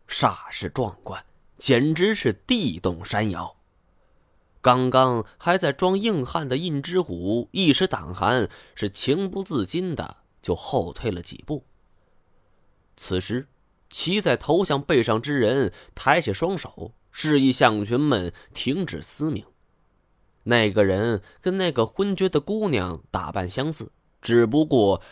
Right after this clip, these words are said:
这头上羽冠更加华丽，色泽鲜艳。这脸上面具也跟其他人的相比，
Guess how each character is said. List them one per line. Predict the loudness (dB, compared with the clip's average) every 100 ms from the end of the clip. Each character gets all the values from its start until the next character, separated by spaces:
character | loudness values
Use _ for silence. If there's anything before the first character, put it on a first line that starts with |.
| -6
这 | -4
头 | -2 2 4
上 | 4 -2
羽 | -6 -10
冠 | -2 -2 -2 -10 _
更 | -2 -2 -2
加 | -6 -6
华 | -4 -6 -4
丽， | -6 -14 _
色 | -6 -2 -2
泽 | 0 -2
鲜 | 0 -4 -4
艳。 | -8 -12 _ _ _ _ _ 0
这 | 4
脸 | 6 6 4
上 | 0
面 | 0 0 0
具 | -4 -4 -2 -2 -6 -4
也 | 0
跟 | 2 0
其 | 0 0 2
他 | 2
人 | 0 -2
的 | -4
相 | -4 -4 -6
比， | -12 -12 -8 -8